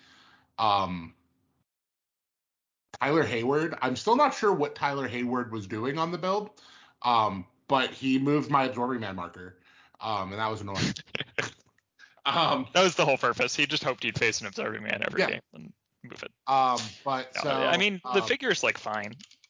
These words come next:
Speaker 1: Yeah,
Speaker 2: It does
Speaker 1: I,
Speaker 2: something
Speaker 1: I'm sure
Speaker 2: interesting.
Speaker 1: there was a reason. It just didn't come up in this game.
Speaker 2: Yeah, I mean,
Speaker 1: Um,
Speaker 2: he, he can move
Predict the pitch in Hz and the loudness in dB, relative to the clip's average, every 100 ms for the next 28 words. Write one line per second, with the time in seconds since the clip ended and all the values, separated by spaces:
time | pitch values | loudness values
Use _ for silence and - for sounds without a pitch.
0 | - - _ - 214 147 - 160 185 117 | -20 -20 _ -8 0 0 0 0 0 0
1 | 202 208 214 269 - 185 160 156 135 135 | -2 -2 -4 -2 0 0 0 -4 -4 -6
2 | 156 160 131 123 120 104 113 110 113 101 | -8 -10 -10 -10 -10 -10 -10 -8 -8 -8
3 | 107 104 113 127 131 135 _ _ - _ | -8 -10 -8 -8 -8 -12 _ _ -20 _
4 | _ - 143 208 - - 185 208 214 196 | _ 0 2 2 0 2 2 2 0 2
5 | 226 247 202 175 170 | 2 2 2 2 2